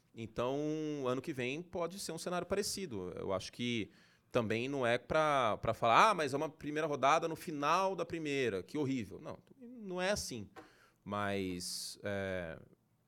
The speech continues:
o caminho, acho que pra Green Bay é seguir o caminho finalmente, cara. Porque foi o que até que eu postei na, nas redes sociais, Narda. Eu não sei a sua,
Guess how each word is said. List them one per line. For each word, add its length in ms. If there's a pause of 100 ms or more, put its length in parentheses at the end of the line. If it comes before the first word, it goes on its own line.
(120)
o 100
caminho, 460
acho 140
que 60
pra 120
Green 200
Bay 320
é 280
seguir 360
o 40
caminho 320
finalmente, 460
cara. 380
Porque 560 (320)
foi 160
o 80
que 60
até 120
que 80
eu 40
postei 300
na, 140
nas 180
redes 140
sociais, 460
Narda. 340 (460)
Eu 100
não 80
sei 160
a 60
sua, 440